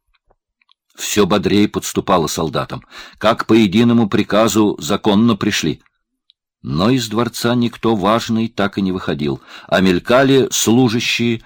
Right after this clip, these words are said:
рассыльные. И на площадь за это время кого только не натянулось: и ребятишки малые, и подростки, и студенты, и чиновники, и разные господа с дамами,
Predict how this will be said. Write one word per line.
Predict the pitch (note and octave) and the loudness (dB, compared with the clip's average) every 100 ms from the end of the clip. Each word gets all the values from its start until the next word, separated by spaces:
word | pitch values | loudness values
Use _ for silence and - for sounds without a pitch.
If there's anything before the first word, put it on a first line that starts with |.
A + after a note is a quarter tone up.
| _ | _
рассыльные. | D#2+ G#2+ - - G#2+ D2+ C#2 C#2+ C2 _ _ _ _ _ _ _ _ _ | -2 -2 -2 -2 0 0 -2 -4 -6 _ _ _ _ _ _ _ _ _
И | - G#2 | 0 2
на | F2+ | 2
площадь | - A2+ D3 - C#3+ - - | 2 0 0 0 -2 -4 -6
за | F#2 G2 | -2 2
это | A#2+ A#2 | 2 2
время | G#2 A#2+ A#2 | 2 4 2
кого | - F#2 C3+ | 0 0 0
только | C#3 C3+ B2 B2 | 0 -2 0 0
не | G#2+ A2+ | 2 2
натянулось: | G#2+ - G2+ F2+ E2 - - _ _ _ | 0 0 0 2 0 -4 -10 _ _ _
и | - G2+ | 0 2
ребятишки | G#2 G3+ - G#2 - G#2 | 4 2 0 -2 0 0
малые, | G2 G#2 G2+ G2+ G2 | 2 2 4 2 2
и | G#2+ | -2
подростки, | G#2 G2 E2+ F#2+ F#2+ - - C#2 - - - | -2 -2 0 0 0 -4 -8 -8 -8 -12 -2
и | G#2+ | 0
студенты, | - - A2 G2+ A2+ A#2 A#2+ | 0 2 2 4 4 2 0
и | - A#2 | 0 -4
чиновники, | - A#2+ A#2+ F#2+ D2+ C#2+ D2+ C2+ - - | -2 0 0 0 -2 -6 -6 -8 -12 -2
и | G#2+ | 2
разные | G#2 G#2 A#2+ G#2+ A2+ A2+ | 4 4 2 2 2 2
господа | G2 A2 - G#2+ A#2 | 2 -2 0 -2 0
с | G2+ D2 | -2 -4
дамами, | A2 G#2+ E2 D2+ D2 | 0 2 2 -2 -4